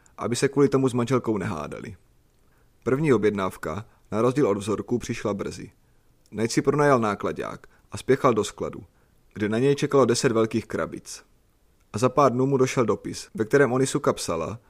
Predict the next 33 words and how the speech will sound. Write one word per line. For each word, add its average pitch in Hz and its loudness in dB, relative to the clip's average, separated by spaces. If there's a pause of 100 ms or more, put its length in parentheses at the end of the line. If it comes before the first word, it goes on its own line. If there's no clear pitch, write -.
(220)
že 107 -8
se 123 -2
může 135 0
stát 135 2
distributorem 120 0
pro 110 0
západ 113 0
Spojených 104 -4
států. 80 -8 (600)
Nadšený 135 -2
dal 139 4
v 135 -6
práci 127 2
výpověď 85 -8 (300)
a - -12
celé 127 4
jaro 135 6
prodával 123 2
tyto 120 -2
boty 110 -2
přímo 120 -4
z 117 -6
kufru - -4
svého 104 -4
auta. - -10 (840)
Ptáte 113 0
se, 135 4
proč 127 0
neskusil 127 2
boty 120 2
nabídnout 120 0
sportovním 117 0
obchodům? 98 -4